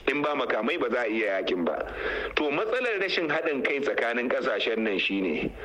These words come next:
idan Najeriya ta kai manyan hare-hare akan 'yan Boko Haram, misali a wannan mako, abin da suke shi ne sai su zirare su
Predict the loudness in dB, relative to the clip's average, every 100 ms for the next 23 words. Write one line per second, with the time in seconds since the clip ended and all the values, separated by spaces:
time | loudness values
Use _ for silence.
0 | -8 -8 -8 -4 0 0 0 0 0 0
1 | 0 0 0 0 -2 -4 -8 -2 0 0
2 | -2 -4 -4 -2 -2 -2 -4 -6 -4 -2
3 | 0 0 -2 -2 -2 -2 -2 0 -2 0
4 | 0 0 0 0 0 0 0 0 -2 -2
5 | -2 -2 0 0 0 0 0 0 -2 0
6 | 0 0 -2 -2 -6 -12 -16 -10 -4 -2
7 | 0 0 0 0 0 0 0 0 0 0
8 | -2 -4 -6 -4 -2 -2 0 0 0 0
9 | 0 0 0 -2 -2 -6 -10 -16 -6 -2